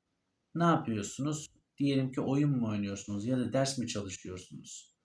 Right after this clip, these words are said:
Hani şöyle düşünebilirsiniz. Keşke ben ders çalışacağım zamanlar YouTube'un hani sosyal medya kavramının ilk ortaya atıldığında değil mi? Birkaç YouTuber vardı.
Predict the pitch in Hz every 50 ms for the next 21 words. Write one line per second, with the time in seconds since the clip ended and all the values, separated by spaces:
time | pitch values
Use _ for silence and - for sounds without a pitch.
0 | _ _ _ _ - - 131 131 - 170 165 160 160 151 147 139 - - - 156
1 | 156 147 143 143 139 - - - 110 - - - - - - - _ - - 202
2 | 196 196 - - 160 135 131 139 139 139 139 131 143 143 143 - - - 139 127
3 | 123 - 127 113 107 120 113 110 110 110 127 123 117 107 107 107 113 127 156 165
4 | 165 - - - - _ _ _ _ _ - 113 135 147 147 147 151 151 147 151
5 | 156 151 120 135 135 131 131 135 127 - - - - _ _ _ _ _ - -
6 | - - 135 131 - - - 165 156 151 143 143 156 160 156 - - 127 117 107
7 | 101 - - _ _ _ _ _ _ _ _ _ _ _ _ _ _ - - -
8 | 127 127 120 123 127 123 131 151 165 156 - 151 151 147 - - - - 139 135
9 | 131 127 - - 135 127 120 120 120 - 135 135 120 123 120 117 120 127 131 -
10 | 240 226 180 131 123 117 120 - - 165 165 - 170 160 160 - - 156 147 143
11 | - 139 131 131 110 104 104 110 104 101 101 98 - - 240 254 247